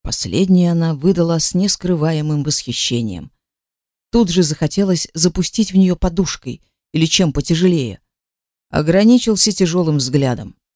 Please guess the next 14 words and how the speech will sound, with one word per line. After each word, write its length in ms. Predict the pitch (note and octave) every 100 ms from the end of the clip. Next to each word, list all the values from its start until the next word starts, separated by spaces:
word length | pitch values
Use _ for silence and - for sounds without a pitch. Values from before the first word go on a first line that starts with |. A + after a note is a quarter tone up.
| _ _ _ -
«Кэсси!» 560 | F3 D#3+ - C3 G#2 _ _ _ _ _ _ _ -
предостерегающе 1000 | D#3+ C#3+ C#3+ - D3 - F3 F#3+ - F#3
выдохнул 480 | D3+ D3+ C#3 D3 C3
я. 240 | B2+ B2+ _ _ _ _ _ _ _
Продолжать 560 | - G3 F#3 E3 F3 E3
не 80 | D3+
хотелось, 680 | D#3 D3 F#3 D#3+ B2+ - _ _ _ -
и 80 | F3+
так 220 | C4 B3
ясно, 380 | A3 G3 - E3
что 160 | -
попался 460 | F3 F3 F#3+ E3+ C#3+
как 200 | C3 -
идиот. 480 | A#2+ D3 C3 G2+